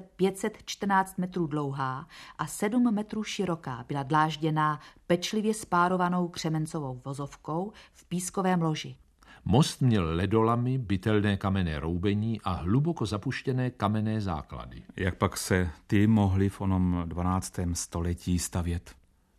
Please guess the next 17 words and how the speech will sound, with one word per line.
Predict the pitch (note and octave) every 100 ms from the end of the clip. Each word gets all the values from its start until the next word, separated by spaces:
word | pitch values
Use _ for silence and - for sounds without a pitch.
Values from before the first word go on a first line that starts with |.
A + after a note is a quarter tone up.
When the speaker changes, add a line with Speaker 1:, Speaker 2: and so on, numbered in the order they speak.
| -
Speaker 2:
Nejprve | G#2 A#2+ D3+ D3+
byly | C#3+ C#3 G#2
z | D2
lodí | F#2+ C3 B2+ C#3 D3+
zatlačeny | A2 G#2+ - B2+ C3 - B2+ B2+
pomocí | G#2+ G2+ A2 -
beranidel | F2+ F#2 G#2 A2 A#2 A2 A#2 A#2+
kolem | A#2+ G#2+ F2+
budoucích | F2 G#2 G#2+ - F#2
pilířů | - G#2+ A2+ A#2 G2+ A#2 A2+ -
dvojité | E2 E2 G#2 A#2 A#2 A#2 A2
hráze | F2 F#2 G2+ G2+
pilotů. | G#2 G2+ E2 C#2+ - A#1+ A1+ - _ _ _ -
Jakési | F2+ G#2 G2 G2+
věnce | F2 F#2+ F#2 - D2+
to | D2
byly. | C2+ C#2+ C2+